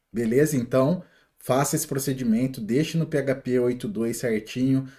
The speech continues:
sobe sua aplicação e vê se tá rodando. A aplicação é essa aqui, ó, chat integrado. Quem não conhece essa aplicação, chat integrado ponto com ponto B R, que é uma A P I via WhatsApp que eu criei, tá? Que ela, meu,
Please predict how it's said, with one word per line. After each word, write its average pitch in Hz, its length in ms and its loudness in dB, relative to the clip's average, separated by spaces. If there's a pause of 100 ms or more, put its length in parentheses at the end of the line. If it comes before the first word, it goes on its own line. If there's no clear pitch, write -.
(120)
sobe 165 480 6
sua 156 160 6
aplicação 131 580 -2
e 127 60 0
vê 127 120 0
se 123 120 -4
tá 127 100 -2
rodando. 107 520 -4
A 104 100 -8
aplicação 135 520 -4
é 135 40 0
essa 135 160 -4
aqui, 160 240 -6
ó, 107 140 -2
chat 110 360 -4
integrado. 113 640 -2 (340)
Quem 104 140 -6
não 107 160 2
conhece 104 380 -2
essa 104 160 -8
aplicação, 101 640 -8 (320)
chat - 640 -6 (160)
integrado 107 760 -4 (240)
ponto 135 220 -4
com 214 160 0
ponto 208 240 -8
B 147 120 0
R, 131 280 2 (320)
que - 100 0
é 147 40 6
uma 160 160 6
A 160 40 4
P 175 160 6
I 156 500 8
via 104 300 0
WhatsApp 117 680 0
que - 100 -6
eu 104 60 -2
criei, 117 540 -4 (220)
tá? 117 300 -2 (260)
Que 147 220 8
ela, 151 640 10
meu, 120 420 4